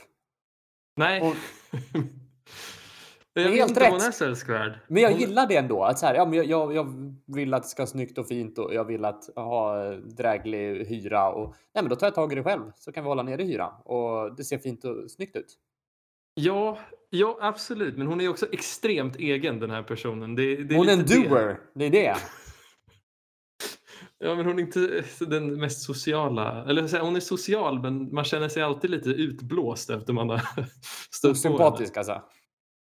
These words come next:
Speaker 1: Ja, hon är väl en liten Jackie Polite i hur hon tacklar
Speaker 2: Är hon, är hon,
Speaker 1: små sällskap.
Speaker 2: är hon, eh, lite dementhållet, eller?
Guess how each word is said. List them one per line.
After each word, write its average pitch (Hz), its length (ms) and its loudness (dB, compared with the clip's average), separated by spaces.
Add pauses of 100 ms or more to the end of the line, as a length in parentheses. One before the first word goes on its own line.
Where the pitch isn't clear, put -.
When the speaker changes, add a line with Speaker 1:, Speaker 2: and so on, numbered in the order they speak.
(380)
Speaker 1:
Ja, 165 260 2
hon 208 140 0
är 208 80 0
väl 180 140 -2
en 151 140 -2
liten 139 400 -2
Jackie 135 380 -2
Polite 120 600 -2
i 113 260 -2 (400)
hur 123 220 -2
hon 120 260 -2 (440)
tacklar 127 420 2 (360)
Speaker 2:
Är 131 100 0
hon, 139 100 4
är 135 80 4
hon, 135 80 2
Speaker 1:
små 123 580 -2
sällskap. 120 520 -4 (300)
Speaker 2:
är 131 100 -4
hon, 120 360 -4
eh, 104 760 -6 (680)
lite 110 240 -10
dementhållet, 113 680 -4
eller? - 180 -6